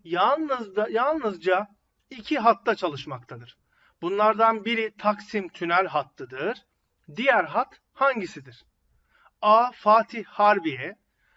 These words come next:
B. Şişhane Karaköy, C. Moda Kadıköy. Özgür Bey, diğer hat Moda Kadıköy'dür. Sonucu bu da doğru cevap. Üçüncü sorunuz şu şekilde.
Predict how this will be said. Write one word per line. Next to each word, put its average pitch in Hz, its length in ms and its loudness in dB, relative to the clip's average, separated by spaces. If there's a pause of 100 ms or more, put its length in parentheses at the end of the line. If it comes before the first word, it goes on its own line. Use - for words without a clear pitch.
(120)
B. 208 420 0
Şişhane 202 760 0
Karaköy, 185 800 2 (480)
C. 214 480 0
Moda 214 760 0
Kadıköy. 208 520 -2 (920)
Özgür 175 400 -2
Bey, 180 200 0 (640)
diğer 285 300 2
hat 196 460 -6
Moda 202 800 0
Kadıköy'dür. 160 840 -2 (680)
Sonucu 196 540 -4 (280)
bu 185 200 -4
da 302 180 4
doğru 165 280 -2
cevap. 123 420 -12 (320)
Üçüncü 226 460 -6
sorunuz 214 680 -4
şu - 200 -10
şekilde. 135 560 -6